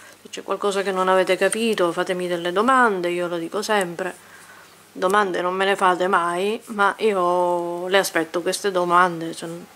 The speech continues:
se non mi fate domande vuol dire che avete capito tutto perfettamente.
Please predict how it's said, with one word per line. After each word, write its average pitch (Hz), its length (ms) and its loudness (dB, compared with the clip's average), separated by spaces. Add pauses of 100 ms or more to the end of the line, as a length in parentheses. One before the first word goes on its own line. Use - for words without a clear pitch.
(260)
se 190 100 -14
non 175 140 -12
mi 175 120 -8
fate 175 220 -4
domande 170 420 -2
vuol 165 160 -4
dire 170 220 -4
che 170 80 -8
avete 165 220 -6
capito 170 320 -8
tutto 175 260 -10
perfettamente. 180 800 2